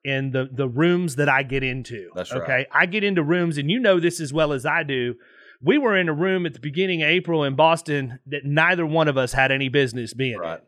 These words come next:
Speaker 2: right.
Speaker 1: Right.
Speaker 2: Yep.
Speaker 1: And we were surrounded by a bunch of people that are way smarter than what, than what we are, and that are running agencies that are way more successful than what ours are. But that's the cool part, man. And we get in those,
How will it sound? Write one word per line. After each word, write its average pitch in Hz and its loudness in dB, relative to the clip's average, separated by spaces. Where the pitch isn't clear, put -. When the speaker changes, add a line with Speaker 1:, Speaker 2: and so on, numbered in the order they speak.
Speaker 2:
right. 90 -4
Speaker 1:
Right. 127 2
Speaker 2:
Yep. 95 -8
Speaker 1:
And 147 2
we 175 6
were 196 4
surrounded 160 2
by 139 2
a 127 0
bunch 151 2
of 180 -2
people 165 -4
that 151 -2
are 131 -2
way 143 0
smarter 170 0
than 143 -4
what, 139 0
than 135 -6
what 143 -4
we 160 2
are, 156 4
and 147 0
that 135 0
are 135 0
running 139 0
agencies 165 -2
that 131 -4
are 127 -4
way 147 0
more 170 2
successful 156 -6
than 143 -4
what 139 -2
ours 165 -6
are. 131 2
But 151 -4
that's 185 2
the 196 -2
cool 208 2
part, 202 -2
man. 147 -4
And 147 -4
we 160 0
get 165 4
in 190 2
those, 180 0